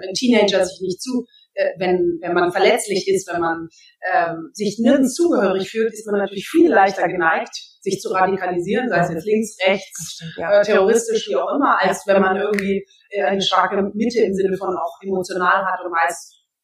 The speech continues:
Speaker 1: da ist mein Zuhause, da werde ich geliebt, da kann ich mich selber an mich wenden, et cetera.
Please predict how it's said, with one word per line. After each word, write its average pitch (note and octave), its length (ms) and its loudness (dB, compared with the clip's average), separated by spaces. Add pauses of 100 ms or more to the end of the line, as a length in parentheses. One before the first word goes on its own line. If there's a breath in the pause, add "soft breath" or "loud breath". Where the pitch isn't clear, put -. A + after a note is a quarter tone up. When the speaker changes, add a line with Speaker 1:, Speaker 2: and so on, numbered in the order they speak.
Speaker 1:
da E3 140 0
ist E3+ 120 -4
mein E3 140 -6
Zuhause, G#3+ 540 2
da D#3+ 180 0
werde E3 160 -4
ich - 120 -12
geliebt, A3+ 360 4
da D#3+ 200 4
kann F3 240 2
ich F3 80 -4
mich G3 100 -6
selber A3+ 300 2
an E3+ 160 2
mich E3+ 100 0
wenden, F3+ 260 -4
et E4 120 -14
cetera. - 240 -14